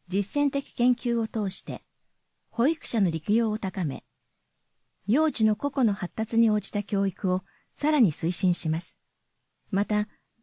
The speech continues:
発達に特性のある幼児に対する教育的支援の充実を図るとともに、保護者が安心して就学相談でき、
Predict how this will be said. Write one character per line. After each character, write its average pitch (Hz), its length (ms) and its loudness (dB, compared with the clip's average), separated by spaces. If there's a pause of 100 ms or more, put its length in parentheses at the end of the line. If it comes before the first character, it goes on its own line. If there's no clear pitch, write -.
(320)
発 208 180 0
達 302 260 -2
に 285 120 4
特 247 180 -4
性 277 220 2
の 262 140 4
あ 262 80 -2
る 208 100 2
幼 277 180 0
児 226 120 0
に 208 100 4
対 208 220 -2
す - 160 -8
る 180 80 -2
教 - 240 0
育 240 180 -4
的 233 180 -4
支 - 200 -4
援 240 120 4
の 165 120 2
充 160 180 -2
実 196 260 -2
を 196 60 0
図 185 260 -2
る 214 80 -2
と 151 120 -6
と 170 160 -2
も 143 100 -2
に、 131 160 -8 (1000)
保 226 140 2
護 294 140 4
者 226 160 -4
が 196 220 0
安 214 200 2
心 247 220 2
し - 80 -6
て 226 140 -2
就 233 280 2
学 294 180 2
相 285 220 -2
談 160 220 0
で 151 100 -6
き、 - 240 -10